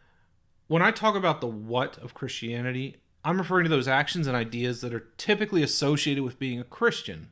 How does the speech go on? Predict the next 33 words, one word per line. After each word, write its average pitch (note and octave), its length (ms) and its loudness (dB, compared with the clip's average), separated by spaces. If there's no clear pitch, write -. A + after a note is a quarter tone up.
So F3+ 300 0
in D#3+ 100 2
practice, D3+ 460 2
this D#3 140 -6
would E3+ 80 -6
be E3+ 80 -4
prayer, D#3+ 420 2
Bible C#3 280 0
reading, C#3+ 420 -2
church C#3 200 -4
attendance, C3+ 480 -6
service, C3 580 -6
attending E3 340 0
services, D3 680 0
uh, - 100 -12
whatever F3 440 4
else D3+ 180 2
you D#3 80 -2
can C3+ 140 -4
put D3+ 280 -2
in C3+ 240 -6
that B2+ 200 -4
category. A#2 640 0
It's - 140 -8
the C#3+ 160 -4
outward C#3 380 0
actions. C#3 500 -10
It's A#2 200 -14
the A#2 220 -8
what C3 540 2
defines B2 600 2
a G#2+ 60 -4
Christian. - 540 -10